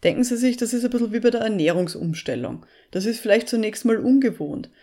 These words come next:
und nach einiger Zeit kann man erst feststellen,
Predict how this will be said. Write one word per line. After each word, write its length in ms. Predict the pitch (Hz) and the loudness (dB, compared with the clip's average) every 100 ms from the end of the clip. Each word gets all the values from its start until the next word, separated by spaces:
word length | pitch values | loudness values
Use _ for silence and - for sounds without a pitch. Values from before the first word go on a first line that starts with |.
| _ _ | _ _
und 240 | - 180 - | -8 -6 -4
nach 80 | 202 | -2
einiger 340 | 165 220 226 | -2 0 -2
Zeit 440 | - - 220 226 - | -2 -2 -2 -2 -6
kann 140 | 220 | -6
man 100 | 208 | -4
erst 280 | 208 202 - | -4 -6 -6
feststellen, 720 | 180 202 - - 208 233 247 | -4 -4 -6 -4 -2 0 -2